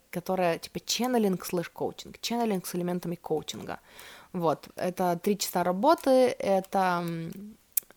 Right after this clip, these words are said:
э, когда вы, ну, типа, это ваше общение с вашей духовной командой, где я просто проводник, просто посредник, просто переводчик с вибрационного на русский, вот, и если вы хотите поработать так со мной, это вип-услуга, она стоит недешево,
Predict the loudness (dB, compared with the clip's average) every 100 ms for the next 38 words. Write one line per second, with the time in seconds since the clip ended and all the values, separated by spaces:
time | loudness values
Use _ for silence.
0 | -10 -8 -4 -4 -2 0 4 2 2 -8
1 | -10 -2 0 0 -2 -4 -2 -2 -2 2
2 | 2 2 -2 -2 -6 -4 -4 -6 0 2
3 | 2 -2 -6 -6 -6 -6 -4 -2 0 0
4 | 0 -2 0 0 -2 -4 -6 -6 -4 -2
5 | -4 -4 -6 -4 -6 -4 -4 -2 -4 -6
6 | -6 -6 -2 -2 -2 -4 -4 -2 -2 2
7 | 2 2 0 -2 0 0 -2 -6 -10 -10
8 | -14 -14 -16 -6 0 4 4 2 -2 0
9 | 0 -2 -4 -6 -6 -4 -2 0 -2 -2
10 | -6 -6 -6 -4 0 0 0 0 0 0
11 | -2 -4 -6 -2 2 2 2 0 -4 0
12 | 0 0 0 0 0 0 0